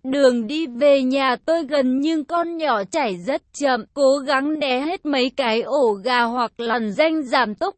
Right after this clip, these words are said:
có lẽ sợ động tôi đau, coi vậy mà cũng chu đáo nhỉ. Hai đứa chỉ nói với nhau đúng bốn từ, một thuộc về con nhỏ, đường nào, và ba từ thuộc về tôi, quẹo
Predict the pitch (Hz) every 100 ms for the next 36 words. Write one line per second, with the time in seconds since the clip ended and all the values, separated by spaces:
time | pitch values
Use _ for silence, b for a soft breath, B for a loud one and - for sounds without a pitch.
0 | - 254 262 294 254 202 - 294 240 254
1 | 247 - 311 302 302 247 330 320 302 -
2 | 330 339 269 269 233 247 269 247 220 -
3 | 240 247 359 339 262 233 220 262 294 330
4 | 233 147 131 _ _ _ - 330 320 254
5 | 247 240 320 226 185 208 220 226 262 262
6 | 277 320 330 320 254 254 262 247 240 269
7 | 285 254 240 214 190 247 240 311 302 190
8 | 202 247 226 330 311 302 330 294 202 160
9 | 254 277 240 240 247 240 214 190 208 269
10 | 247 240 339 339 - 277 247 320 277 -
11 | 254 247 226 311 302 302 302 269 - 302